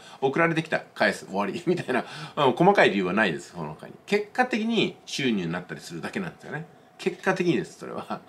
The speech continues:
<laughs> うん、でも多くの方は、私みたいな感覚にはならないと思いますんで、まずはお金のために、時間のために働いてみてほしいですし、スキルアップのために、信頼構築のためにやってもらいたいなと思います。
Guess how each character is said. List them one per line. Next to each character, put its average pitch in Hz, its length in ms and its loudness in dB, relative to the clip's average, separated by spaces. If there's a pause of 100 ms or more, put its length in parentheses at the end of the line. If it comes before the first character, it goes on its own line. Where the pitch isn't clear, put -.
(160)
<laughs> - 220 -20
う 156 160 0
ん、 165 40 2
で 196 60 8
も 180 160 8
多 214 80 4
く 196 60 8
の 151 100 4
方 92 220 -2
は、 101 400 6
私 139 260 -4
み 170 120 4
た 117 140 4
い 104 80 0
な 104 320 0
感 110 180 -4
覚 107 140 -6
に 98 80 -2
は 82 60 -4
な 107 140 0
ら 175 80 0
な 180 100 0
い 101 60 -2
と - 80 -10
思 82 80 -6
い 82 40 -6
ま 82 60 -8
す 76 140 -16
ん 85 100 -10
で、 110 280 -4 (200)
ま 220 180 2
ず 175 100 0
は 160 240 2
お - 60 -6
金 160 200 0
の 156 140 0
た 160 100 0
め 147 80 -2
に、 101 160 -4 (100)
時 214 180 -6
間 175 200 2
の 98 60 -2
た 98 120 -4
め 104 80 -2
に 87 140 -6 (120)
働 107 280 -4
い 104 40 -6
て - 60 -4
み 208 100 -4
て - 60 -12
ほ 85 60 -8
し - 160 -10
い 82 40 -6
で - 80 -12
す - 60 -14
し、 123 320 -6 (360)
ス - 160 -10
キ 170 100 -2
ル 180 100 6
ア 165 40 6
ッ - 20 4
プ - 140 -8
の 110 80 0
た 120 100 -4
め 139 100 -2
に、 113 160 -4
信 175 240 0
頼 165 140 6
構 180 160 2
築 156 160 -6
の 131 80 -6
た 160 80 -6
め 196 100 0
に 123 140 -6 (160)
や 113 120 -6
っ - 20 -12
て - 100 -6
も 110 80 -2
ら 104 100 0
い 101 60 -2
た 92 120 -8
い 85 40 -8
な 98 160 -4
と 82 80 -12
思 67 60 -14
い - 20 -14
ま - 80 -14
す。 - 160 -16